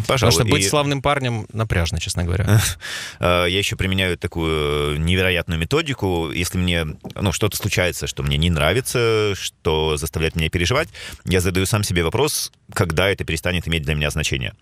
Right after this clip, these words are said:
Speaker 1: И в подавляющем большинстве случаев ответ, там, неделя, ну, может быть, месяц. Ну, условно, ты уронил телефон, и там пошла трещина.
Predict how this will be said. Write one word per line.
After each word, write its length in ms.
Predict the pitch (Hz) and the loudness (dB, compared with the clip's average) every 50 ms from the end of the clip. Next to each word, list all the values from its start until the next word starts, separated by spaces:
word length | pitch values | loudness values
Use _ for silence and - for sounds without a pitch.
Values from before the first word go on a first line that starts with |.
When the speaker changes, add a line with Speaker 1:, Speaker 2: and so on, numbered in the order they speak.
| _ _ - - - - - - - | _ _ -18 -18 -16 -16 -10 -2 2
Speaker 1:
И 100 | 87 90 | 2 2
в 80 | - | 2
подавляющем 760 | - 95 98 90 92 85 92 92 92 90 90 85 - - 78 | 2 0 2 2 2 0 2 2 2 2 2 0 0 -2 -4
большинстве 320 | 76 76 - 80 76 80 80 | -4 -2 -2 -2 -2 -2 -4
случаев 580 | - - 139 160 - - 113 104 92 - - | -2 -2 -2 0 2 2 2 0 0 -2 -2
ответ, 460 | - 82 78 76 73 82 85 92 - - | -2 0 0 -2 -2 0 -2 -2 -2 -2
там, 220 | - 71 67 69 | -4 -6 -4 -2
неделя, 500 | 71 85 92 78 73 87 92 95 87 80 | -2 -2 -2 0 2 2 2 2 2 0
ну, 100 | 71 73 | -2 -2
может 220 | 76 80 78 71 - | -4 -2 -4 -4 -4
быть, 140 | 76 71 - | -4 -2 0
месяц. 460 | 85 80 80 73 - - - - - - - - - - - | 0 2 2 0 0 -4 -6 -8 -10 -16 -16 -20 -10 -2 0
Ну, 60 | 113 | 2
условно, 340 | 107 - - 101 95 90 78 | 2 4 4 2 2 2 0
ты 240 | - 95 92 90 85 | 0 0 0 2 0
уронил 380 | 85 90 95 90 90 92 87 | 0 0 0 0 0 -2 -2
телефон, 480 | - - 87 87 - - 190 196 175 - | -4 -4 -4 -4 -2 -2 -2 -2 -2 -4
и 100 | - 107 | -4 0
там 160 | - 107 92 | 0 0 0
пошла 220 | 80 78 - 87 | 0 -2 -2 -2
трещина. 480 | - - 67 67 - - - - - - | -2 -2 -4 -4 -4 -4 -6 -8 -10 -12